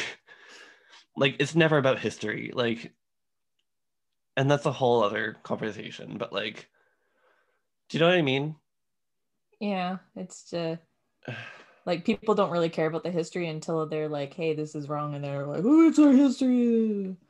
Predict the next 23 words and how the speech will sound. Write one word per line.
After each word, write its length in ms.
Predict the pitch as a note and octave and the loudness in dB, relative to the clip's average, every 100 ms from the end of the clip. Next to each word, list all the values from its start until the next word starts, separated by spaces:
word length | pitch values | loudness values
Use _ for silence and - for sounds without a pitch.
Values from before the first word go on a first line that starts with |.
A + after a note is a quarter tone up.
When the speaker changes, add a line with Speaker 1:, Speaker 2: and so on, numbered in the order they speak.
| - | -2
Speaker 1:
Yeah, 320 | D3 B2 A2 - | 2 2 2 0
until 380 | C3+ D3+ C3+ C3 | 0 4 4 4
you 180 | A#2+ | 0
realize 380 | A#2 B2 A2+ A2+ | 2 4 4 2
that 120 | A#2 | 0
it 60 | A2+ | 0
was 160 | A2 A2+ | 0 0
your 400 | A2+ A2+ A2+ A2+ | 0 2 0 -4
family 380 | - B2 A2+ G#2 | 0 0 2 0
that 160 | A2 | -2
did 160 | A2+ G#2+ | 0 0
it. 180 | G#2+ - | 0 -2
I'm 140 | B2 B2+ | -2 0
like, 380 | A2 G#2+ - _ _ _ _ _ _ _ _ _ _ _ - | 0 -2 -10 _ _ _ _ _ _ _ _ _ _ _ 0
out 100 | D3 | 2
of 100 | C#3+ | 6
all 140 | D3 | 4
the, 180 | D#3 E3+ - | 4 2 2
out 60 | |
of 140 | C#3+ C#3+ | 0 2
all 240 | C3 C3+ D3+ | 2 2 2
the, 220 | E3+ E3 | 2 2
um, 480 | C#3 A#2 A2+ A2+ | 2 0 -2 -4